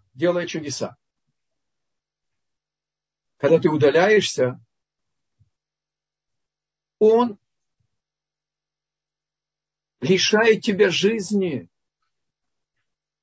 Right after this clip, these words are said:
Путь зла — это самоубийство. Не случайно грешник называется мет.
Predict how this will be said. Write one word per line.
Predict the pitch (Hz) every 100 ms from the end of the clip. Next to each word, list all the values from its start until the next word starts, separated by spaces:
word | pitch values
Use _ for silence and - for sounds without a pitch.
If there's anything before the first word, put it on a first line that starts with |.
| _ _ _ _ _ _ _ _ _ _ _ _ -
Путь | 214 330 381
зла — | 160 175 240 220 185 208 - _ _ _ _
это | - 180
самоубийство. | 190 190 180 165 131 202 202 - 143
Не | 147
случайно | 135 165 - 196 220 185
грешник | 127 170 175 170
называется | 151 135 143 156 160 -
мет. | 151 196 - _